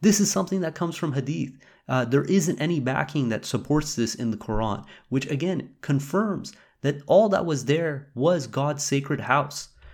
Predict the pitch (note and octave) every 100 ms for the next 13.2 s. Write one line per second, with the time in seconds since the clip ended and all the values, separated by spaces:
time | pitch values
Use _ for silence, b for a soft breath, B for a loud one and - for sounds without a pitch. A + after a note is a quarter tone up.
0 | b - A#2 G#2+ F#2+ - C3+ - E3 F3
1 | D#3 C#3 B2+ A#2 A#2+ A2+ G2+ G#2 - -
2 | G#2 G2+ F#2 G2 - C3 D3+ D#3 D3 B2+
3 | - D#3+ D3 D3 D3 C#3+ B - A#2 A#2
4 | C#3 E3 D#3 C#3 - D3+ D3+ D3 C#3+ C3+
5 | A2 - D3+ D#3 D3+ D3+ C#3+ C#3+ C3 C3
6 | C3 B2+ C3+ - A#2 A#2+ - C3+ C3+ -
7 | - b b b A#2 - D3 D3 C#3 B2+
8 | - D3+ D3+ A2 C3 - - - _ _
9 | _ _ _ _ _ _ - G#3+ A#3+ G3
10 | F3+ - G3 G3 - D3+ D#3+ D#3 D3 -
11 | A2+ A2 C#3 C#3+ - - A2+ A#2+ B2 C3+
12 | C#3 C#3 A#2+ - G#3 G#3 F#3 D3+ - G#2+
13 | G2